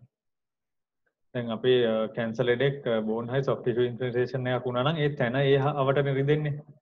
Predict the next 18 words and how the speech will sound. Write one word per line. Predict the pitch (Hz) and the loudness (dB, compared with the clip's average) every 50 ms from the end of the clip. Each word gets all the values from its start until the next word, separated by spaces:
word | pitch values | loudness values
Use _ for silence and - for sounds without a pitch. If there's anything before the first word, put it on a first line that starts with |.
| _ _ - - _ _ _ _ _ _ _ _ _ _ _ _ _ _ _ _ _ _ _ _ _ _ - | _ _ -20 -20 _ _ _ _ _ _ _ _ _ _ _ _ _ _ _ _ _ _ _ _ _ _ -6
ඊළඟට | 160 143 139 143 143 165 185 175 | -2 0 0 0 0 0 0 0
විසරල් | 139 117 - - 139 156 156 156 | 0 0 0 0 2 2 2 2
පේන් | 160 160 160 156 156 151 | 2 0 -2 -2 -2 -4
එක | 147 143 131 - - - - - _ _ _ _ | -4 -4 -4 -8 -8 -12 -20 -20 _ _ _ _
කියලා | - 139 135 131 135 | -6 -4 -2 -2 -2
කියන්නේ | 131 135 135 131 139 151 180 175 | -2 -2 -2 -2 -2 -2 -4 -2
ඒත් | 143 131 131 143 139 143 - - _ _ _ _ _ - | 0 0 0 0 0 -2 -10 -16 _ _ _ _ _ -6
නෝසිසෙප්ටර්ස් | 131 131 120 120 143 139 139 135 139 - - 165 180 185 185 - - _ - | -4 -4 -2 0 2 2 2 2 2 0 0 2 2 2 -2 -6 -12 _ -4
ඇතුලේ | 135 135 - 160 165 165 165 160 165 165 165 - - _ _ _ _ - - | -4 -2 0 2 2 4 4 2 2 -2 -10 -14 -18 _ _ _ _ -10 -6
අතුණු | 131 - 160 170 | -2 0 2 4
බහන් | 160 147 139 127 123 113 | 4 4 4 4 2 0
වල | 110 107 | -2 -2
තියෙනවා | 110 107 107 110 110 110 | -2 -2 -2 -2 -4 -4
සෙප්ට-, | 104 - 117 110 - - 123 131 135 127 - | -4 -6 -8 -8 -8 -10 -10 -8 -8 -8 -6
සෙප්ටර්ස්, | 120 110 - - 113 107 104 - - _ _ - _ _ _ _ _ - | -6 -6 -6 -4 -4 -4 -6 -6 -14 _ _ -20 _ _ _ _ _ -10
අ, | 117 113 107 107 107 110 123 131 120 | -8 -6 -4 -4 -4 -4 -6 -8 -10
ස්ටිමියුලේට් | - - - 120 117 110 107 - | -10 -10 -8 -4 -2 -2 -2 -2
වුණාම. | 104 101 104 123 165 214 220 | -4 -6 -6 -4 -4 -4 -4